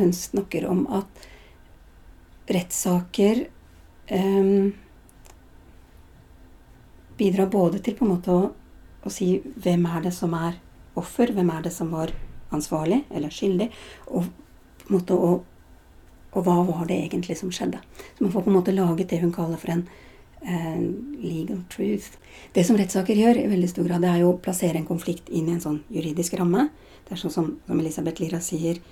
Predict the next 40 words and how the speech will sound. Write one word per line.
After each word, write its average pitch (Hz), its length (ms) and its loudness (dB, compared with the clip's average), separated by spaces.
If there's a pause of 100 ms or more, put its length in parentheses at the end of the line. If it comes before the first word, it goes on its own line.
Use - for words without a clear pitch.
(100)
så - 120 -18
du 180 80 -10
får 165 340 -4 (640)
liksom 175 240 0
tydeliggjort 196 540 0 (440)
hva 170 160 2
var 180 120 4
det 180 100 -2
som 196 100 -2
skjedde, 190 480 -2
hvem 175 300 -2
var 165 100 -6
det 175 80 -6
som 180 140 -4
var - 80 -6
offer - 180 -12
her, 180 160 -6 (200)
og 175 100 -4
hvem 170 160 -4
er - 160 -8
det - 80 -10
som - 120 -14
er - 120 -12
ansvarlig. - 380 -12 (1040)
Og 185 100 2
det 180 140 4
som 214 100 4
rettssaker 185 460 -2 (440)
gjør 196 340 2
dersom, 185 420 -2 (360)
i - 60 -10
hvert 180 160 -4
fall 226 160 2
dersom 196 280 -2
du 202 60 -2
sånn 180 160 -2
som 180 140 2
i 180 60 6
Argentina 185 460 2
nå, 202 220 2